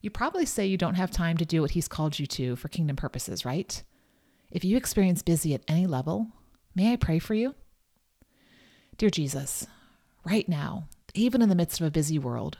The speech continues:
would you fill this sweet sister with your peace? Remind her that you have not created her to be busy all day long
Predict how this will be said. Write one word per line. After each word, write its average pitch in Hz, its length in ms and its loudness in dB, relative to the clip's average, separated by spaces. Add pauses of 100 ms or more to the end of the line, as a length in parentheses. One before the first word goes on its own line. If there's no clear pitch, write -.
(140)
would 160 140 -4
you 175 80 2
fill 190 300 2
this 202 160 0
sweet 196 260 0
sister 160 340 -4
with 147 140 -4
your 151 80 -4
peace? - 500 -8 (920)
Remind 185 400 4
her 208 100 6
that 160 140 2
you 185 160 2
have 175 140 0
not 165 280 0
created 220 380 0
her 147 140 -2
to 151 100 -4
be 156 80 0
busy 160 300 0
all 156 180 0
day 160 140 0
long 156 500 -4